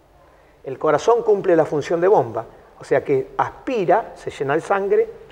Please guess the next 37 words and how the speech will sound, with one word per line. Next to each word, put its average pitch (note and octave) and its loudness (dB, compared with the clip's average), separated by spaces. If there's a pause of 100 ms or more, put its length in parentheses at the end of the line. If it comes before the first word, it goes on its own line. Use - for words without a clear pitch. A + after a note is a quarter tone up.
(240)
expele F3+ 2
con C#3+ 0
la B2 0
contracción. B2 -4 (580)
Entonces, C3+ 0
cuando C3 0
uno B3 4 (240)
toma C3 2
un C#3 -2
infarto A3 2
agudo G#3+ 4
de G3+ 0
miocardio, F#3 2
o C#3+ 0
le B2 -2
afecta - -2
un D#3 -2
infarto D#3+ 0
agudo E3+ 2
de F3 2
miocardio, F3+ 0 (440)
ese G#3 2
corazón G#3 2
deja G3+ 0
de E3+ 0
cumplir F3 -2
la E3 2
función F3 -6
de G#3 2
bomba C#3+ -2 (420)
y E3 -6
pasa G3+ 0
autica-, E3 0
auti-, D#3+ 0
automáticamente F#3 2
a - 0
fibrilar. C3+ -6